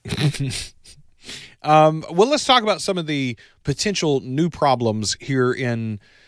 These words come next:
um, well, I don't know. There's an argument about what decade it is or whether the decade has changed. I believe the decades start with the zeros, so this is a new one. Uh, and, and one of the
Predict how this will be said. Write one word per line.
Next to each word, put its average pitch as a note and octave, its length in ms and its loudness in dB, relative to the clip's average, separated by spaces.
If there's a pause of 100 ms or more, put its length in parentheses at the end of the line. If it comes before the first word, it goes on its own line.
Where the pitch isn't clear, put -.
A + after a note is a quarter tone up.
(160)
um, G2 480 -2
well, B2 280 2
I A2+ 80 4
don't G#2+ 160 0
know. G2+ 120 0
There's A2 200 -4
an A#2 80 -8
argument A2+ 360 -4
about G#2 280 0
what G#2+ 200 -2
decade G2+ 420 -4
it F#2+ 120 -6
is G2 240 -2
or G2+ 80 -2
whether G#2 300 -2
the G2+ 100 -8
decade G2 400 -4
has G2 140 -4
changed. G2 500 -6
I D3+ 240 4
believe C#3+ 400 0
the A#2+ 60 -12
decades B2 460 -2
start A2+ 380 0 (320)
with A2+ 200 -2
the A2+ 80 -4
zeros, F#2+ 640 0
so G#2+ 240 -2
this A#2+ 240 -2
is A#2+ 140 -2
a A#2+ 40 -2
new A2+ 200 0
one. G2 260 -4 (380)
Uh, A#2+ 420 2
and, C3+ 400 0
and C3 300 -2
one A#3 120 4
of B3 60 2
the D#3 120 2